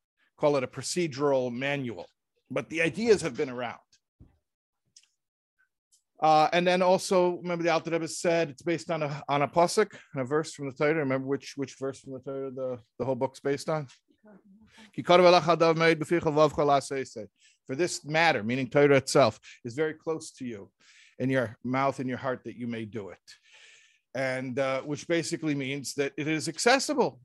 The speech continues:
it's attainable, it's attainable. Okay, and then he says that we're gonna explain Eichu karev me'od. How is it close to you? All right, you can, you can quote verses at me.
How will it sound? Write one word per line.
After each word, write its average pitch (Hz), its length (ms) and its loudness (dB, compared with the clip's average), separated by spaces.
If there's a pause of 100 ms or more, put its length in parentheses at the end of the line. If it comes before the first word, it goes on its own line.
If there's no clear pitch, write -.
it's - 120 -6
attainable, 233 540 2 (420)
it's 156 140 -12
attainable. 202 600 -4
Okay, 165 380 0 (360)
and 139 140 -4
then 151 300 0
he - 180 -8
says 156 800 2 (580)
that 131 80 -6
we're 143 100 -4
gonna 139 140 -6
explain 165 680 -6 (160)
Eichu 240 600 4
karev 113 440 -4
me'od. 101 300 -8
How 247 400 0
is 143 140 -2
it 120 120 -18
close 98 380 -16
to 101 120 -16
you? 87 200 -16 (520)
All 131 100 -4
right, 202 160 2
you 147 120 -8
can, 120 280 -16
you 151 80 -14
can 123 180 -16
quote 170 320 -6
verses 165 420 -4
at 131 100 -8
me. 90 220 -16